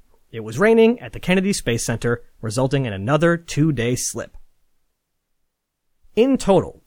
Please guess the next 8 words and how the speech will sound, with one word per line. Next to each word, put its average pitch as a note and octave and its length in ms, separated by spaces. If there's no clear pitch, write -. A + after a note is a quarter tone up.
S G3 200
T B3+ 180
S A3+ 140
sixty-one D3 540
C A2+ 340
encountered C#3+ 640
six - 520
scrubs B2 600